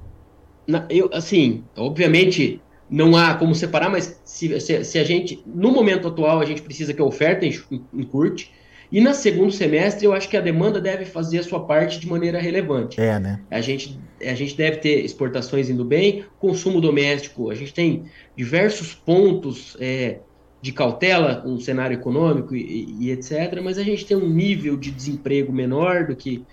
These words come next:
Speaker 1: vamos dizer, um pouco mais comedido do que no passado, dos, de, nesses últimos anos.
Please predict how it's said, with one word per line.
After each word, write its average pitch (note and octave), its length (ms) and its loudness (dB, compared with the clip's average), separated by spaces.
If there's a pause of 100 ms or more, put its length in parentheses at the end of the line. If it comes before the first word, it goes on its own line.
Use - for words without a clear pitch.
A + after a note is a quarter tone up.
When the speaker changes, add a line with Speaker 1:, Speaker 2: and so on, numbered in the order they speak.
(340)
Speaker 1:
vamos B2+ 180 -4
dizer, B2 280 -2
um A#2 160 -8
pouco D3+ 260 -6
mais C#3+ 280 -2
comedido D3 580 0
do B2+ 80 -4
que C3 140 -6
no C3 140 -4
passado, B2+ 540 -4
dos, A#2+ 320 -8
de, A#2 300 -12
nesses - 300 -10
últimos A#2 360 -10
anos. F3+ 300 -4